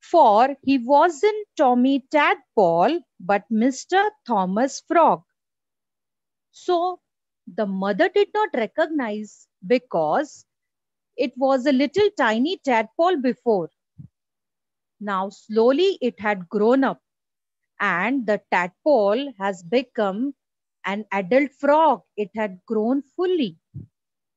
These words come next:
That is why it is used as Mister Thomas Frog. The Tommy Tadpole has developed himself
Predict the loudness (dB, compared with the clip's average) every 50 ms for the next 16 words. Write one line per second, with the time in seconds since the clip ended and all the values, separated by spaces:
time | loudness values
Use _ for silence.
0 | _ _ -10 -8 -8 -6 -4 -2 -4 -4 -4 -4 -4 -2 -2 -2 -2 -4 -6 -6
1 | -6 -6 -6 -6 -6 -8 -8 -8 -8 -6 -6 -6 -6 -6 -8 -8 -8 -6 -6 -6
2 | -6 -8 -8 -4 -2 -2 -2 -2 -4 _ -8 -8 -6 -6 -6 -6 -6 -6 -6 -8
3 | -12 -16 _ -4 0 2 2 2 2 0 -4 _ _ _ _ _ _ _ _ _
4 | _ _ _ _ _ _ _ _ -12 -8 -8 -8 -10 _ _ -6 -6 -6 -4 -4
5 | -6 -6 -6 -6 -6 -4 -4 -4 -6 -8 _ -6 -4 -4 -2 -2 -4 -6 -6 -8
6 | -12 _ _ _ _ _ _ -8 -6 -6 -6 -8 -10 -16 _ _ _ _ _ _
7 | _ _ _ _ _ _ _ _ _ _ -20 -16 -10 -6 -6 -6 -6 -6 -4 -2
8 | -2 -2 -2 _ -2 -2 -2 -2 -2 -4 -2 0 0 0 0 -2 -8